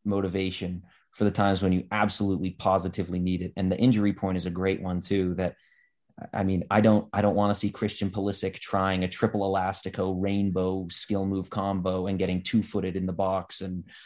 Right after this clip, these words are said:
having to be stretchered off because he thought <laughs> that we needed a goal or something.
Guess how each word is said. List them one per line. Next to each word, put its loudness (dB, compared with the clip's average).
having 2
to 0
be -2
stretchered -2
off 2
because -2
he 4
thought 4
<laughs> -2
that 4
we 8
needed 4
a -6
goal 4
or 0
something. -10